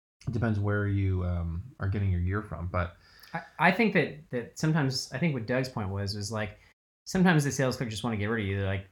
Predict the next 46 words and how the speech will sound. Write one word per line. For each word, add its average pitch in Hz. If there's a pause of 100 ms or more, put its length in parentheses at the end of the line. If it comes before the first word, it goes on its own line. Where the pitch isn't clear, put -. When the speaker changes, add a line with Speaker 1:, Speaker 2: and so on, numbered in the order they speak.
Speaker 2:
"Just, 233 (180)
you 143
know, 101
go 185
try 156
it 123
out, 110
and, 101
you -
Speaker 1:
That's 180
Speaker 2:
know, -
if -
you 131
Speaker 1:
true, -
Speaker 2:
don't 120
Speaker 1:
too. 120
Speaker 2:
like 110
it, -
bring 123
it 110
back." 117
Speaker 1:
Yeah. 135 (200)
Speaker 2:
Which 202
is 240
fine. 120 (100)
I 147
think 262
that -
that's 170
okay 143 (120)
as 131
long 147
as 139
you 127
have, 127 (200)
you 139
know, 113
you're 113
at 117
a -
store 120
with 110
a 113
good 113
return 120
policy, 98